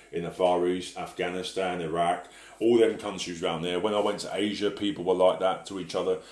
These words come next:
But for some reason in the U K, even parts of other parts of Europe, people were just pigs to each other.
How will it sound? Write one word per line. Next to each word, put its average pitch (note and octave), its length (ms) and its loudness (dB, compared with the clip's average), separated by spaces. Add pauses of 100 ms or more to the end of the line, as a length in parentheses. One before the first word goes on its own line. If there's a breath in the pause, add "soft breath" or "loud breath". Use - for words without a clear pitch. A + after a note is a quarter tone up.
(180 loud breath)
But F#2 140 -6
for - 40 -8
some G#2 360 2
reason F#2+ 420 -4
in F2+ 180 -10
the F2+ 60 -8
U F2+ 300 -8
K, D#2 460 -2 (460 soft breath)
even G2+ 300 -2
parts G2 320 0
of F2+ 80 -2
other F#2+ 160 2
parts F2+ 300 -2
of E2+ 60 -4
Europe, E2+ 340 -6
people G#2 240 -2
were E2+ 80 -4
just E2 200 -10
pigs A2 300 -6
to D2 100 -12
each C#2+ 140 -14
other. B1+ 200 -10